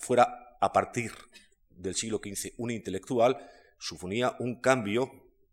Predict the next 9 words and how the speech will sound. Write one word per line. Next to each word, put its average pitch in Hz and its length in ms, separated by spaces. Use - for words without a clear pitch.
económico 123 460
y 110 40
social 117 300
muy 120 100
considerable. - 600
Social, 156 520
puesto - 260
que, 95 120
naturalmente, 113 600